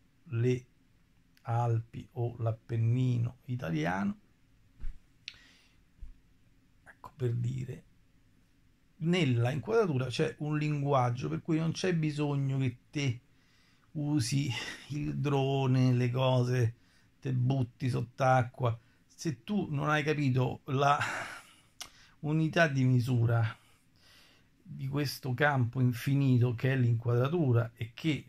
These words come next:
nei secoli passati era la pittura, era il quadro, quadro, inquadratura. Allora, per cui non a caso poi Stanley Kubrick, quando fa Barry Lyndon, si cita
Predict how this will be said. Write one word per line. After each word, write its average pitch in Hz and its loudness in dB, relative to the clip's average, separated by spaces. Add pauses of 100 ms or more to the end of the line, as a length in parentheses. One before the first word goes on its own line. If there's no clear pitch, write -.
(140)
nei 117 2
secoli 113 2
passati 117 0 (540)
era 151 -4 (280)
la 113 0
pittura, 117 -2
era 120 -2
il 113 0
quadro, 120 -2 (260)
quadro, 127 -2 (720)
inquadratura. 170 -6 (920)
Allora, - -12 (340)
per 127 -6
cui 123 0
non 127 -2
a 120 -4
caso 147 4 (140)
poi 123 2 (1160)
Stanley 117 2
Kubrick, 123 0
quando 120 0
fa 123 0
Barry 120 4
Lyndon, 117 4
si 120 -2
cita 123 -2